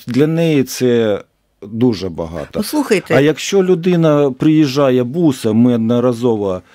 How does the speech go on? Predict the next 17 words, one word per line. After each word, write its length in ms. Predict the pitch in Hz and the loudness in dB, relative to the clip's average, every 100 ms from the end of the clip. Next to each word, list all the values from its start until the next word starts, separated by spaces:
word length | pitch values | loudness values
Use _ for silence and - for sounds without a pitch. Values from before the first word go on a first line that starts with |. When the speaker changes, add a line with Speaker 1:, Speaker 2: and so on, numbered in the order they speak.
| - _ _ | -20 _ _
Speaker 1:
це 380 | - 110 107 98 | -8 -2 0 0
документували, 920 | 98 120 117 120 113 117 104 98 90 | 0 -2 2 2 2 -2 -2 0 -2
приїжджає 640 | 95 127 127 113 120 110 110 | -2 0 2 0 -2 -2 -4
бусом 640 | 104 160 208 - 113 98 87 - | -4 -2 -2 -2 -2 -4 -8 -6
великим, 720 | 107 127 120 104 - 92 87 _ - _ _ | 0 0 0 -4 -6 -10 -10 _ -20 _ _
і 160 | 117 127 | 0 0
з 100 | 110 | 0
буса 400 | 131 139 - 113 | 0 0 0 -2
викидає 840 | 113 - 123 117 113 107 101 90 _ | -2 -2 -2 0 0 -2 -4 -6 _
кубов 500 | - 139 113 135 120 | -4 -4 2 0 0
десять 720 | 110 98 131 117 - 98 92 - | -4 -2 0 0 -4 -10 -12 -16
сміття, 720 | - 113 110 - 151 175 190 - _ | -6 -4 -4 -4 0 0 -2 -10 _
то 140 | - 120 | -2 0
для 180 | 113 123 | 2 2
нього 360 | 135 175 131 | 2 2 -2
це 180 | 95 110 | -4 -6
дуже, 580 | 101 131 120 120 113 | 0 -2 0 0 0